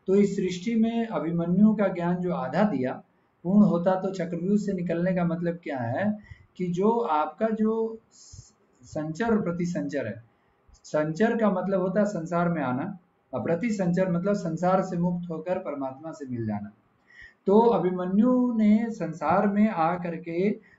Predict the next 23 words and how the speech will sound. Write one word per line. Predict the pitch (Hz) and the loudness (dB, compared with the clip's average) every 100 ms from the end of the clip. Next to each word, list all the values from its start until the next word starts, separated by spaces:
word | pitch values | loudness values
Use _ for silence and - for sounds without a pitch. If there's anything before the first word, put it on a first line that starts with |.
| _ | _
और | 160 | -2
संसार | 175 170 160 170 190 208 | -2 -4 0 4 6 6
के | 208 - - 196 208 214 | 2 -4 -6 0 2 2
जितने | 165 165 - 220 | 0 -8 -2 0
भी | 226 233 | 2 2
बंधन | 202 175 175 202 | 0 2 2 4
है | |
उसको | 202 175 - | 2 0 -8
तोड़ना | 202 190 185 202 | -6 -6 -2 2
वो | 208 | 2
सीख | 208 214 - | 0 -4 -6
लिया, | 113 - _ _ - - | -10 -14 _ _ -20 -4
लेकिन | 170 214 247 | 4 6 6
उन, | 240 233 208 | 4 4 4
उस | 196 247 | 4 2
बंधन | 214 196 185 214 233 | 4 2 4 2 2
से | 220 240 | -2 -2
फिर | 214 214 | -2 -2
अपने | 180 180 170 | -4 -4 0
आप | 196 254 | 2 2
को | 262 | 0
कैसे | 247 220 202 | -6 -6 -8
मुक्त | 196 202 - | -8 -10 -12